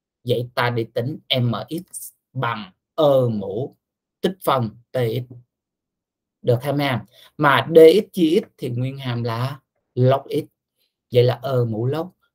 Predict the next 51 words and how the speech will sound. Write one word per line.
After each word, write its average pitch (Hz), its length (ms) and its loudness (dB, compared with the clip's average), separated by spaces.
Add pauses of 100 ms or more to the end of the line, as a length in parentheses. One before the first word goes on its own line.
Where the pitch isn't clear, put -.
mình 120 180 0
có 147 200 -8
công 135 220 -6
thức 180 200 -10
cơ 165 160 -2
bản 117 240 -8
gì 131 160 -4
mấy 127 140 -2
em? 123 180 -4 (240)
Ơ 160 280 6
mũ 120 200 0
log 156 160 -4 (100)
A 139 280 -6
sẽ 139 180 -10
bằng 120 180 -6
A. 123 360 -4 (200)
Vậy 107 220 -2
ơ 127 220 0
mũ 107 180 -4
log 131 180 -4
x 143 180 -8 (100)
sẽ - 220 -8
bằng 117 140 -12 (100)
x. - 280 -12 (340)
Vậy 120 160 2
thầy 110 120 -2
đã 113 240 -8
tìm 104 200 2
được 101 180 -8 (140)
M 110 120 -4 (120)
x. 131 120 -8 (760)
Thứ 220 100 10
hai, 180 380 8 (140)
mấy 165 120 2
em 165 100 2
đi 151 160 -2
tính 165 200 6
cái 208 100 0
gì 147 180 0
mấy 139 140 -2
em? 135 280 0 (300)
T - 40 -2
x 135 340 4 (120)
bằng 120 320 -4 (280)
tích - 160 0 (120)
phân 139 320 -2 (200)
M 135 140 -4 (140)
x 190 280 -6
nhân 131 360 -4
Q 139 260 -2
x. 185 40 -10